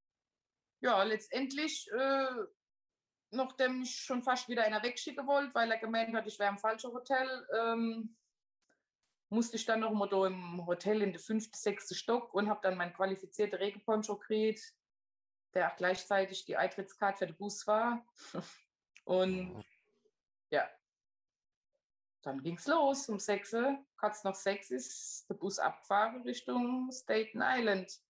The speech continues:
Speaker 2: Und der Pu-, und der Puls war noch gut zu dem Zeitpunkt, oder ist er doch schon ein
Speaker 1: Nee,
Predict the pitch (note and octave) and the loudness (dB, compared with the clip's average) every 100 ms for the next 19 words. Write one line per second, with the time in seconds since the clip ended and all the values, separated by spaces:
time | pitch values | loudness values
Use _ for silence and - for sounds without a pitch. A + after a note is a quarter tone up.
0 | _ _ _ _ _ _ - A#2+ A#2 - | _ _ _ _ _ _ -6 -2 -2 -4
1 | - C#3+ B2 - D#3 F3+ - C#3+ C#3+ - | -8 -2 -2 -2 -2 -2 -2 0 0 -2
2 | - F#3 - - _ _ _ C#3 C#3+ C3 | -4 -4 -6 -12 _ _ _ -2 -2 0
3 | D3+ C3 - D#3 C#3+ G#2+ A2 A2 - A2 | 0 0 0 0 0 2 4 4 2 -2
4 | A2+ A2+ A2+ - | 0 0 4 4